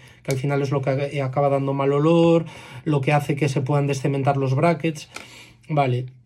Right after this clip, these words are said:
Una urgencia muy típica que, que, que hemos tenido alguna estos días, y es que, eh, el alambre del bracket se nos sale un poquito de hacia atrás,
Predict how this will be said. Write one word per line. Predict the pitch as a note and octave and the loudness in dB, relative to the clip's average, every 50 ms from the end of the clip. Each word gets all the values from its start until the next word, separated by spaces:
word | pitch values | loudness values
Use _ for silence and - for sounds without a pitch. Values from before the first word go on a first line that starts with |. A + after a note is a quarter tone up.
| _ _ _ _ _ _ - _ - - | _ _ _ _ _ _ -20 _ -2 2
Una | F#3+ F#3+ F#3+ | 4 4 6
urgencia | F#3 F3 F3 G3+ G3+ G3+ G#3 G3+ | 4 4 4 4 4 4 4 2
muy | G3 F#3+ F#3 | 4 2 2
típica | E3+ - G#3 - G#3+ G#3 G#3+ G#3 G#3 | 2 2 0 2 2 2 2 2 4
que, | F3+ D#3+ D3+ C#3 C#3 C3 C3 C3 C3 B2+ B2+ | 4 4 4 4 4 2 2 0 0 -2 -2
que, | D3+ C#3+ C3 | -4 -4 -4
que | - D3+ | -2 0
hemos | D3 D3 C#3+ | 0 0 0
tenido | - - C#3+ D3 C#3+ D3 | -2 -2 0 0 2 2
alguna | C#3+ D3 C#3+ D#3 D3+ D#3 | 2 2 2 2 2 2
estos | D3+ - - E3 D3+ D3 | 2 0 0 0 0 2
días, | F#3+ G3+ G3+ G3 G3 - - - - - - - | 4 4 4 4 2 -2 -8 -16 -20 -20 -14 -2
y | E3 E3 E3 | 2 4 4
es | E3+ E3+ - | 4 4 2
que, | - G#3 G3 F#3+ - - | 2 2 4 2 2 0
eh, | D#3 D3+ C#3+ C3+ C3+ C3 C3 C3 C3 C3 | 2 2 4 4 4 2 2 2 2 2
el | C3+ C#3 | 2 4
alambre | C#3 D3+ E3 E3+ F3 F3 F#3 | 4 4 4 4 4 2 2
del | F3+ G3 G3 | 2 2 2
bracket | G3+ A3+ G#3+ A3 A#3 G#3 | 2 0 0 0 -2 -6
se | - - E3+ | -4 -2 -2
nos | C#3+ C#3+ C3+ C3+ | 0 0 0 0
sale | - E3 D#3+ D#3+ E3+ | 2 4 4 4 4
un | E3+ D3 | 4 4
poquito | E3 D#3+ D#3 F3+ F3 - G3+ G3 | 2 2 0 0 -2 0 2 4
de | F3 D#3+ C#3+ C#3 C3 C3 B2+ B2+ B2 B2 - - - | 4 4 4 4 4 2 2 0 -2 -4 -6 -10 -10
hacia | - C#3+ - - D#3 C#3+ | -8 -8 -4 -2 0 0
atrás, | - - G#3+ A3 A3 A3 - | 2 2 2 2 0 -2 -6